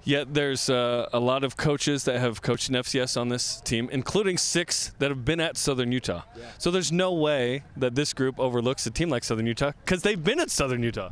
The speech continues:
Speaker 2: Exactly. No, they, we're gonna play hard. We know they're gonna play hard and come at us. I mean, they, they saw what we did on Saturday, which
Speaker 1: Yeah.
Speaker 2: was not play very well. So we know that they're gonna come and, and,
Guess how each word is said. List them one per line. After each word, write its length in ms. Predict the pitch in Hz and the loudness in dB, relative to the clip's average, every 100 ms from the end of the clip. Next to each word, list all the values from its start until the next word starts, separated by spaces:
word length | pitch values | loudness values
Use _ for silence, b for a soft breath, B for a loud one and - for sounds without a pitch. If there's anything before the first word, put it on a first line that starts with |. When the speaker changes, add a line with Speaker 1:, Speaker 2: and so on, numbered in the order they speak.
| - | -10
Speaker 2:
Exactly. 540 | 110 117 131 - 98 | -4 -2 -2 -4 -6
No, 260 | 95 117 104 | -2 -2 -2
they, 120 | 107 | -4
we're 120 | 110 | -4
gonna 200 | 123 139 | -2 -4
play 220 | - 139 | -2 -2
hard. 300 | 120 113 117 | 0 -2 -2
We 80 | 110 | -2
know 140 | 117 117 | -2 0
they're 180 | 117 | -2
gonna 160 | 110 107 | -2 -4
play 260 | - 110 98 | -4 -4 -2
hard 260 | 98 104 | -2 -2
and 100 | 98 | -6
come 160 | - 101 | -6 -4
at 160 | 98 | -4
us. 240 | 101 - - B B B B | -4 -6 -10 B B B B
I 60 | 107 | -4
mean, 160 | 113 | -2
they, 140 | 107 107 113 | -2 -2 -2
they 120 | - 113 | -2 -2
saw 280 | - 131 | 0 0
what 140 | 123 110 | -2 -2
we 100 | 113 | -2
did 160 | 113 | -4
on 140 | 104 92 | -4 -4
Saturday, 500 | - 95 92 85 82 | -4 -4 -6 -8 -10
which 200 | 85 101 | -10 -10
Speaker 1:
Yeah. 40 | |
Speaker 2:
was 240 | 95 85 - | -10 -12 -8
not 200 | 104 95 | -8 -6
play 160 | - 104 | -6 -6
very 180 | 95 90 | -4 -6
well. 140 | 85 | -6
So 140 | - | -8
we 120 | 98 107 | -6 -4
know 280 | 107 98 92 B B B B B | -2 -4 -8 B B B B B
that 120 | 101 | -6
they're 140 | 110 107 | -4 -4
gonna 140 | 107 | -4
come 360 | - 107 107 104 | -4 -4 -4 -6
and, 220 | 95 85 | -6 -8
and, 300 | 90 87 | -10 -10